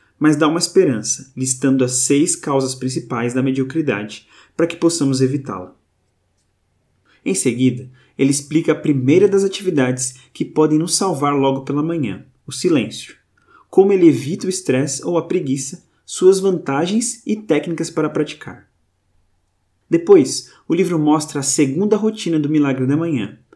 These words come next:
as afirmações. Como usá-las para eliminar as crenças limitadoras e as quatro perguntas que devemos fazer a nós mesmos para montar uma afirmação de sucesso.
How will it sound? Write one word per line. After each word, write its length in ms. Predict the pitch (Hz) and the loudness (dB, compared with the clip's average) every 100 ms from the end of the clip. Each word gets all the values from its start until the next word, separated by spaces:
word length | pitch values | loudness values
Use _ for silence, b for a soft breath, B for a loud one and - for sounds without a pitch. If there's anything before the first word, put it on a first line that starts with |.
| b b | b b
as 140 | 127 131 | -6 -4
afirmações. 960 | 131 143 156 165 117 95 - - - b b b - | -2 -2 -2 -4 -8 -10 -12 -20 -20 b b b 0
Como 280 | 196 226 | 2 4
usá-las 500 | 208 131 127 151 180 | 0 0 -2 -2 -4
para 220 | - 147 139 | -4 0 2
eliminar 420 | 147 156 147 135 | 2 2 0 0
as 160 | 131 | -4
crenças 420 | - 156 165 175 165 | -4 -4 -4 -4 -4
limitadoras 840 | 170 170 185 175 143 143 147 - b b b - | -4 -2 -4 0 0 0 -4 -12 b b b -2
e 80 | |
as 160 | 160 156 | 0 0
quatro 400 | - 147 190 - | -2 2 2 2
perguntas 460 | 196 196 170 165 - | 2 4 0 -6 -8
que 100 | 156 | -2
devemos 360 | 147 147 151 | 0 0 -4
fazer 320 | - 151 139 | -4 -2 2
a 40 | 135 | 2
nós 240 | 135 180 | 2 0
mesmos 560 | 185 151 151 165 - - b b | 2 2 2 -2 -12 -16 b b
para 140 | 165 170 | -2 0
montar 400 | 180 170 147 147 | 0 -2 0 2
uma 120 | 151 | 0
afirmação 540 | 147 143 147 147 120 | -2 -2 -2 -2 -4
de 60 | 113 | -4
sucesso. 680 | 151 - 98 - - - | -6 -6 -8 -8 -14 -18